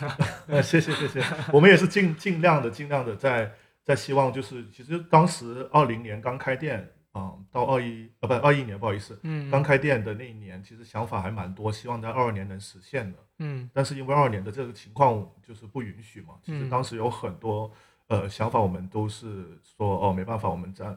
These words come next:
Speaker 2: 要不就，就这样先推，推迟一点吧。”
Speaker 1: 嗯，嗯。
Speaker 2: 但是还是希望能，呃，在今年或者之后的日子能，能给我们的，呃，这边的客户啊，或者说我们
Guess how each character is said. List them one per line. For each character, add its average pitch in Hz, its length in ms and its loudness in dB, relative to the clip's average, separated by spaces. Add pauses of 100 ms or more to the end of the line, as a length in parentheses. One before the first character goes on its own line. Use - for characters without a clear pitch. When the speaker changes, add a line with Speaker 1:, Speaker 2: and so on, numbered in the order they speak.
(120)
Speaker 2:
要 120 120 0
不 101 100 -2
就， 101 300 -8 (140)
就 107 100 -18
这 101 100 -16
样 101 200 -10
先 110 280 -10
推， 120 220 -8
推 127 220 -4
迟 - 240 -14
一 107 40 -16
点 104 160 -6
吧。” 180 140 -6
Speaker 1:
嗯， 131 220 -10
嗯。 127 160 -14
Speaker 2:
但 139 120 6
是 139 120 -4
还 104 160 -4
是 131 180 -8
希 - 220 -18
望 123 200 2
能， 95 240 -8 (180)
呃， 92 280 -14
在 113 160 -8
今 117 240 -16
年 92 220 -12
或 107 100 -4
者 92 240 -10
之 - 160 -16
后 117 140 -2
的 104 100 -4
日 107 140 -10
子 95 240 -20
能， 90 260 -20
能 98 160 -14
给 87 280 -18 (120)
我 90 80 -18
们 90 160 -16
的， 92 80 -18 (640)
呃， 92 280 -4
这 127 100 -10
边 110 180 -8
的 101 100 -10
客 113 220 -10
户 110 180 -8
啊， 95 180 0
或 101 140 -10
者 92 60 -12
说 95 440 -10 (280)
我 95 100 -14
们 95 180 -16